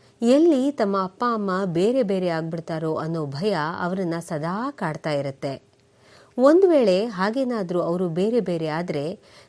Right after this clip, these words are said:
ನಾವು ಯಾರ್ ಜೊತೆ ಇರೋದು ಅನ್ನೋದು ಅವ್ರ ಚಿಂತೆ. ಯಾಕೆಂದ್ರೆ ಮಕ್ಕಳಿಗೆ ಇಬ್ರೂ ಇಷ್ಟ, ಇಬ್ರೂ ಬೇಕು.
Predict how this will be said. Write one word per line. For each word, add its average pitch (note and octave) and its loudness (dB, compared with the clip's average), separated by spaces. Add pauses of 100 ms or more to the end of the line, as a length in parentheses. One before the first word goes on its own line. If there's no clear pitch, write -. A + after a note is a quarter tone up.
ನಾವು B3+ 0
ಯಾರ್ C4+ 0
ಜೊತೆ A3+ 0
ಇರೋದು F3 0
ಅನ್ನೋದು F#3 -2
ಅವ್ರ D#3+ -4
ಚಿಂತೆ. D3+ -6 (680)
ಯಾಕೆಂದ್ರೆ F3 -2 (320)
ಮಕ್ಕಳಿಗೆ F3 -2 (180)
ಇಬ್ರೂ E3 0
ಇಷ್ಟ, - -6 (640)
ಇಬ್ರೂ D3 -2
ಬೇಕು. C#3+ -6